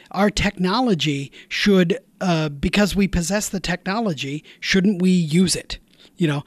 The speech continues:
shouldn't our, what we can do rule what we do actually do? Um, yeah, I think this is a,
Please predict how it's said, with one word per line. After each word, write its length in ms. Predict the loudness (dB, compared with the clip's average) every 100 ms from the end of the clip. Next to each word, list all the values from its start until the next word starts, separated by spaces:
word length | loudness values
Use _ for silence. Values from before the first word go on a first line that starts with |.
| -12
shouldn't 440 | -4 0 2 0 -2
our, 380 | -2 -2 -2
what 240 | -2 -2 0
we 120 | -2
can 440 | -2 -2 2 4 4
do 360 | 4 0 -4 -10 -20 -6
rule 560 | 2 4 6 4 2 -4 _ _ -8
what 340 | -2 -2 -2
we 280 | -6 -2 -2
do 500 | 0 0 2 2 0 -10 _ _ -14
actually 560 | -8 -4 -4 -4 -6 -8
do? 320 | -10 -12 -14 _ -20 -14 -6
Um, 420 | -4 -2 -6 -14 _ _ _ -20 -18
yeah, 160 | -14 -4
I 120 | -4
think 240 | -2 -6
this 180 | -4 -4
is 140 | -2
a, 100 | -2